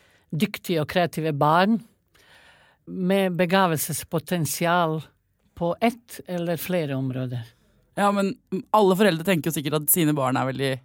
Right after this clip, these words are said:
Speaker 2: flinke. <laughs>
Speaker 1: Var de flinke i forhold til hva?
Speaker 2: Ja, ikke sant?
Speaker 1: Det er
Speaker 2: Hvordan
Speaker 1: jo
Speaker 2: vet man?
Speaker 1: flere signifikante tegn på begavelse som,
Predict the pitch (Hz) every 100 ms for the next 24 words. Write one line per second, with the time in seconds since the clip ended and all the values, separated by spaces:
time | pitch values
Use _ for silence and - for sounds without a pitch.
0 | _ _ _ _ _ _ - 185 151 -
1 | 175 190 - 196 165 180 - 170 190 190
2 | 185 170 175 - 214 175 - 165 147 180
3 | 175 160 - 165 180 196 - _ 233 254
4 | 285 269 - 226 220 240 262 226 269 277
5 | 214 160 185 - 202 190 156 196 214 208
6 | 156 - - 165 160 160 156 - 165 202
7 | 202 110 - _ _ - _ - 165 160
8 | 170 156 139 135 - 151 - 160 156